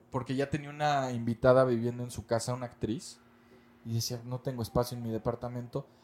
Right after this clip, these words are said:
pero justo había publicado una columna, Sam, hablando de James, hablando que re-, que merecía una nueva oportunidad, porque se había comportado muy bien desde que salió de la cárcel. Hablaba de su trastorno bipolar en la columna,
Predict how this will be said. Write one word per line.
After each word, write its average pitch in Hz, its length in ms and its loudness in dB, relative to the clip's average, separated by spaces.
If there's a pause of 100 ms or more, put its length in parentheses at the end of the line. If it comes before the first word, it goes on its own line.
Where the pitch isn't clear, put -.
(220)
pero 151 180 10
justo 196 380 4
había 185 240 6
publicado 156 560 0
una 147 220 -8
columna, 131 680 -4 (800)
Sam, 143 480 2 (520)
hablando 151 540 4
de 139 220 6
James, 156 540 0 (540)
hablando 147 640 2
que 123 140 -4
re-, - 200 -8 (120)
que 127 80 -4
merecía 123 600 2
una 147 200 -4
nueva 131 220 -2
oportunidad, 101 640 -6 (1000)
porque 117 240 2
se 127 100 0
había 127 220 2
comportado 117 500 2
muy 135 300 4
bien 131 200 -2
desde 113 220 -8
que 95 80 -16
salió 101 220 -10
de 107 80 -6
la 95 100 -6
cárcel. 107 420 -8 (420)
Hablaba 131 440 6
de 135 80 -2
su 113 140 -8
trastorno 117 480 -2
bipolar 107 420 -2
en 113 100 -4
la 95 120 -10
columna, 101 400 -8